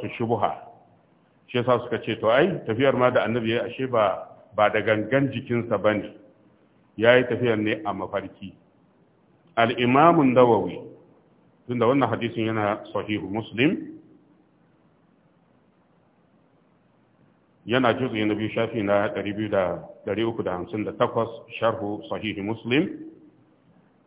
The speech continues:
ya ce, "Faqad yahtajju bihi man yaj'aluha ru'ya nawmin." Wanda yake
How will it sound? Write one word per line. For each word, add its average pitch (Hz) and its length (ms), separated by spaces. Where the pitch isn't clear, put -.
ya 139 80
ce, 135 180
"Faqad 151 520
yahtajju 147 640
bihi 123 580
man 131 180
yaj'aluha 131 800
ru'ya 127 540
nawmin." 123 640
Wanda 165 440
yake 147 400